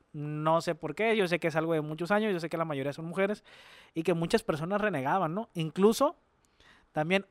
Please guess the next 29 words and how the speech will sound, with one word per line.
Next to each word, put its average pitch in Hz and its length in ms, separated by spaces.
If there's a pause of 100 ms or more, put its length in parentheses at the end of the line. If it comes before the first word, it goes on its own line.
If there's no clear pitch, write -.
otras 226 400
mujeres 180 400
renegaban 160 520
sobre 135 320
eso, 131 180
pues, - 220
porque 135 240
implica 127 340
un 143 160
gasto 143 500
adicional 139 540
para 160 200
ti, 190 200 (380)
pero 151 160
también 139 300
la 180 60
importancia 151 720
de, 139 380 (240)
de 143 160
darle 135 200
las 185 140
prestaciones 147 500
que 175 120
se 139 100
merecen 127 420 (480)
a 123 460
todas 143 160
las 180 120
trabajadoras, 151 540